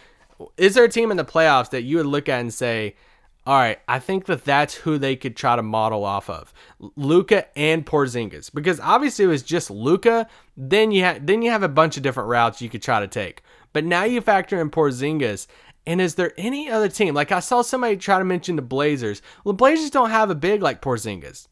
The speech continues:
And, eh, like, they have McCollum and Dame, you know, and Dame, but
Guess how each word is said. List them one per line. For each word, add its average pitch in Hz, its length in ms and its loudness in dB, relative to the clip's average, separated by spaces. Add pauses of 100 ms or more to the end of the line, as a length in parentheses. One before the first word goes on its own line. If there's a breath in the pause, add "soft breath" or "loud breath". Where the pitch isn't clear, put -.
And, 143 380 0 (440 soft breath)
eh, 139 200 -12
like, 160 240 0
they 180 120 2
have 214 260 4
McCollum 185 640 2
and 143 140 0
Dame, 156 240 2
you 156 320 -4
know, 151 100 -2
and 143 200 -2
Dame, 185 340 2
but 143 300 2